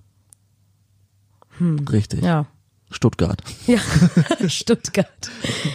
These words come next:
Speaker 1: Ja, okay. Äh,
Speaker 2: Ja.
Speaker 1: ja, stimmt. Stuttgart ist irgendwie auf Platz eins und letzter Platz war?
Speaker 2: Irgendwo im Osten, glaub ich.
Speaker 1: Ist das, äh, ja?
Speaker 2: Ja, ja. Also Berlin zum Beispiel,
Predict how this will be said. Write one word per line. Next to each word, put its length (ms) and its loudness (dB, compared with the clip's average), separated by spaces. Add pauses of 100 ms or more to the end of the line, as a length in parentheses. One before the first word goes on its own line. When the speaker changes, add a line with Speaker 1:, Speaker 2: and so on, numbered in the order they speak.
(340)
Speaker 1:
Ja, 1000 0 (380)
okay. 400 2 (260)
Äh, 380 4
Speaker 2:
Ja. 80 -6 (120)
Speaker 1:
ja, 220 2 (120)
stimmt. 540 -2
Stuttgart 420 0
ist 120 -2
irgendwie 280 2
auf 140 2
Platz 240 -2
eins 480 0
und 160 2
letzter 360 0
Platz 360 -4
war? 280 2 (800)
Speaker 2:
Irgendwo 260 2
im 40 0
Osten, 380 -2
glaub 220 -8
ich. 120 -14 (580)
Speaker 1:
Ist 160 0
das, 80 4
äh, 240 0
ja? 280 2 (320)
Speaker 2:
Ja, 80 4
ja. 220 2 (280)
Also 180 4
Berlin 380 4
zum 160 4
Beispiel, 580 4